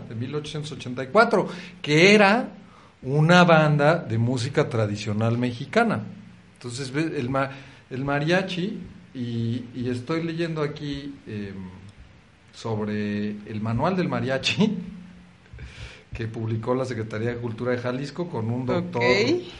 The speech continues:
Speaker 1: con un doctor,
Speaker 2: Más
Speaker 1: eh,
Speaker 2: institucionalizado el asunto no se puede.
Speaker 1: Doctor de Historia en la Universidad de California en Los Ángeles, Álvaro Ochoa Serrano, eh, el manual del mariachi, y dice él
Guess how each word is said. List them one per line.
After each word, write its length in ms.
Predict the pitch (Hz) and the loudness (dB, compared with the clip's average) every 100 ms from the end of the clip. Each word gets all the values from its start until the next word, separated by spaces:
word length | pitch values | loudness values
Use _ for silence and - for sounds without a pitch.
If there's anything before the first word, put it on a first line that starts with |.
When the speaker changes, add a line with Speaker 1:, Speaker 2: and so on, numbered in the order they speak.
| - - | -20 -18
Speaker 1:
con 200 | - 120 | -8 -4
un 140 | 131 131 | -2 -2
doctor, 640 | 127 - 131 123 127 127 | -4 -4 2 2 2 2
Speaker 2:
Más 260 | 214 - - | 4 6 6
Speaker 1:
eh, 40 | |
Speaker 2:
institucionalizado 1300 | 269 214 202 208 196 185 175 185 180 208 226 240 214 | 6 4 6 6 6 6 4 2 2 4 6 6 6
el 260 | 180 175 170 | 4 4 2
asunto 400 | 175 208 208 196 | 2 0 -2 -2
no 120 | 180 | -2
se 100 | 175 | 0
puede. 320 | 160 151 160 - - | 2 0 0 -8 -12
Speaker 1:
Doctor 460 | 117 120 - 190 214 | -6 -2 4 6 8
de 100 | 190 | 6
Historia 520 | - - 175 185 185 | 4 6 6 8 6
en 80 | 165 | 4
la 40 | |
Universidad 460 | 139 127 123 120 175 | 2 0 0 2 2
de 100 | 180 | 2
California 560 | 156 113 110 143 147 135 | 0 -2 -2 -2 -2 -2
en 80 | |
Los 160 | 113 110 | -4 -2
Ángeles, 520 | 160 156 175 185 180 | -4 -4 -2 -2 -2
Álvaro 380 | 151 170 175 127 | 0 2 2 0
Ochoa 360 | 110 - 147 131 | -2 -2 -2 -2
Serrano, 640 | - 104 123 156 208 262 - - - - - - - - | -4 -6 -2 0 0 -2 -6 -14 -18 -20 -20 -20 -20 -16
eh, 920 | 110 104 104 101 98 98 95 95 95 98 107 | -8 -6 -6 -6 -10 -12 -14 -14 -16 -16 -14
el 120 | 104 | -6
manual 260 | 113 135 165 | -2 0 2
del 140 | 175 | 4
mariachi, 500 | 180 180 254 202 185 | 4 4 4 2 -2
y 140 | 165 147 | 0 0
dice 500 | 175 180 180 160 170 | 2 2 2 4 4
él 240 | 220 - | 2 0